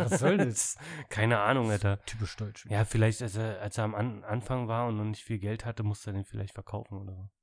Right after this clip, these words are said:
Speaker 1: Den Vokal?
Speaker 2: Ja,
Speaker 1: Kriegt man dafür
Speaker 2: bei,
Speaker 1: heutzutage?
Speaker 2: bei Glücksrad oder so. Nee, da kann man nur kaufen, ne?
Speaker 1: <laughs> Ja.
Speaker 2: Ja, keine
Speaker 1: Ja,
Speaker 2: Ahnung.
Speaker 1: aber wenn man kaufen kann, muss ja auch einer verkaufen.
Speaker 2: Ja, richtig.
Speaker 1: So,
Speaker 2: Ja.
Speaker 1: dann stand er halt da
Speaker 2: Das,
Speaker 1: halt.
Speaker 2: ne?
Speaker 1: Wer will, wer will.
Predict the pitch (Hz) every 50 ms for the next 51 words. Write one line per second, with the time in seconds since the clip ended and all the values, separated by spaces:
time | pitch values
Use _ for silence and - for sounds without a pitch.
0 | _ - 101 90 92 92 - - 107 147 202 247 220 - _ _ - 104 95 98
1 | 104 104 - - - 202 127 98 95 - - 101 95 101 98 95 - 104 104 104
2 | 95 90 90 98 110 107 - - 98 98 98 101 - 101 98 95 95 98 104 -
3 | _ _ _ - 110 101 - _ _ _ _ - 101 95 - - 110 110 110 107
4 | - - 101 139 120 - - 92 98 113 131 - - - - 190 - - 247 -
5 | - - 117 107 101 - - 101 95 90 123 131 143 - - 135 147 143 143 135
6 | 135 127 - - 120 139 139 180 175 175 175 175 165 143 156 151 147 131 - 156
7 | 147 147 147 - 170 170 170 - 107 101 101 95 - _ _ _ _ - 117 110
8 | 104 - 156 - - - - 175 - - - - 117 120 151 165 156 - _ -
9 | - - 107 98 - - 120 110 135 135 135 139 160 160 131 107 98 98 95 -
10 | _ _ 104 113 135 165 165 _ _ - 123 113 107 104 110 110 104 110 110 104
11 | 104 107 101 98